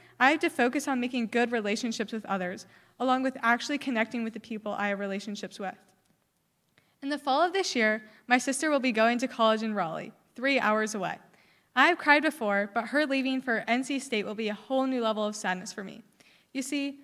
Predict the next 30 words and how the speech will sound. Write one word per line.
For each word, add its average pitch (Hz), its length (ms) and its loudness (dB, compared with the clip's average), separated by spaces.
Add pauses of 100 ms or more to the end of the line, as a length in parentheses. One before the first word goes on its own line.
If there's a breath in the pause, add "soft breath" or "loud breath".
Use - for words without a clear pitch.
(160 loud breath)
my 320 160 0
sister 339 320 0
and 330 100 2
I 320 100 2
have 285 220 4
a 240 60 4
different 269 360 2
relationship 247 720 0
than 226 160 0
most 220 220 0
siblings. - 520 -12 (300 soft breath)
Not 294 200 0
only 294 260 -2
is 285 120 -4
she 285 100 -4
my 285 160 2
older 254 220 4
sister, 214 580 -4
she - 180 -4
is 240 120 0
also 247 240 4
my 226 140 0
best 196 260 -2
friend. - 280 -10 (380 soft breath)
I 233 120 6
love 262 280 6
spending 320 320 0
time 247 220 4
with 240 100 -4
her 233 300 0